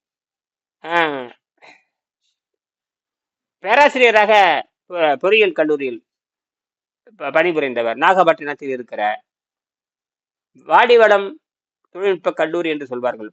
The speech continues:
பெரிய கல்லூரி, நாகப்பட்டினத்தில் மிகப்பெரிய கல்லூரி வாடிவளம் தொழில்நுட்ப கல்லூரி. அந்த கல்லூரி பேராசிரியர் இருந்திருக்கிறார். அப்ப இருக்கும்போது நிறைய கண்டுபிடித்தார். அவர் கண்டுபிடிப்பது சுருக்கமாக இருக்கிறது. இதை வைத்துக்கொண்டு நான் பல கண்டுபிடிப்பை கண்டுபிடித்திருக்கிறேன். "தம்மினும் தம் மக்கள் அறிவுடைமை,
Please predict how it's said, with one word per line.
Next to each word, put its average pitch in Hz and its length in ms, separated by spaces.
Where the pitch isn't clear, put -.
பெரிய 180 400
கல்லூரி, 113 320
நாகப்பட்டினத்தில் 151 680
மிகப்பெரிய 143 400
கல்லூரி 139 380
வாடிவளம் 165 540
தொழில்நுட்ப 151 380
கல்லூரி. 117 520
அந்த 131 260
கல்லூரி 143 300
பேராசிரியர் 131 400
இருந்திருக்கிறார். 98 520
அப்ப 127 220
இருக்கும்போது 156 340
நிறைய 147 300
கண்டுபிடித்தார். 123 640
அவர் 170 160
கண்டுபிடிப்பது 185 640
சுருக்கமாக 151 500
இருக்கிறது. 127 460
இதை 143 200
வைத்துக்கொண்டு 170 440
நான் 151 180
பல 127 180
கண்டுபிடிப்பை 143 460
கண்டுபிடித்திருக்கிறேன். 117 800
"தம்மினும் 247 460
தம் 226 140
மக்கள் 220 300
அறிவுடைமை, 190 480